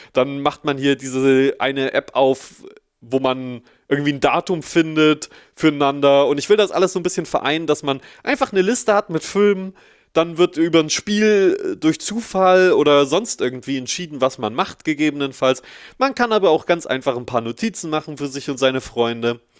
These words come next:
Und, und, und. So, das, das ist so ein bisschen die Idee dahinter.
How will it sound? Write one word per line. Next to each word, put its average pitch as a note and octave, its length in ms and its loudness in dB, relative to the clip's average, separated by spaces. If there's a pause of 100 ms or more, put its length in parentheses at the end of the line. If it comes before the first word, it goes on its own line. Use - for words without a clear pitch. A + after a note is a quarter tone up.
(600)
Und, G3 260 2
und, C#3+ 360 -4
und. F#2+ 340 -10
So, A2+ 140 0
das, - 520 -4
das F#3 200 -2
ist E3 120 -4
so D#3+ 120 2
ein D3 80 -4
bisschen C3 320 -6
die G#2 180 -8
Idee C3+ 220 2
dahinter. C#3+ 520 -2